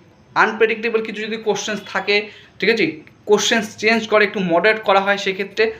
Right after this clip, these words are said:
তো সেক্ষেত্রে কাট অফটা একটু সামঞ্জস্য বজায় থাকবে বলে আমি মনে করি।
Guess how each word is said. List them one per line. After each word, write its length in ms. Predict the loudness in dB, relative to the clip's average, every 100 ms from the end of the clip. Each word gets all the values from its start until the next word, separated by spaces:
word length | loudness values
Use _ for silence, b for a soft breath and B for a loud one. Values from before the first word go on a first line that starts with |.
| B
তো 60 | -4 0
সেক্ষেত্রে 420 | 0 0 -2 -2 0
কাট 120 | 0 0
অফটা 180 | -2 -2 -4
একটু 120 | -6 -8
সামঞ্জস্য 420 | -6 -4 -6 -6 -4
বজায় 220 | -2 -2 -2
থাকবে 200 | -2 -2 -4 B B -2
বলে 140 | 2 2
আমি 80 | 2 -2
মনে 140 | -4 -2
করি। 140 | -4